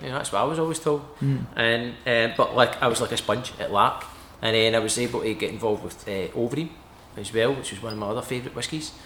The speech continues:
Speaker 2: Mm.
Speaker 1: Not being biased, I just
Speaker 2: <laughs>
Speaker 1: generally was, I'm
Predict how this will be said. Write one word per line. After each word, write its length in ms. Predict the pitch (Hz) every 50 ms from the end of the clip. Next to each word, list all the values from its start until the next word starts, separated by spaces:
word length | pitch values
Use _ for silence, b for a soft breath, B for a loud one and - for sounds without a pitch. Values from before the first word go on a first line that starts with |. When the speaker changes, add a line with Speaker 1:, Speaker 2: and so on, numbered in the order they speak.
| B B B
Speaker 2:
Mm. 300 | B - - - - -
Speaker 1:
Not 120 | 113 - 101
being 120 | 104 90
biased, 440 | 98 101 123 165 160 - - - -
I 40 | 92
just 180 | - 107 98 123
Speaker 2:
<laughs> 140 | 156 147
Speaker 1:
generally 420 | 135 131 113 117 120 123 120 113 98
was, 460 | - 110 113 113 117 113 - - - -
I'm 80 | 104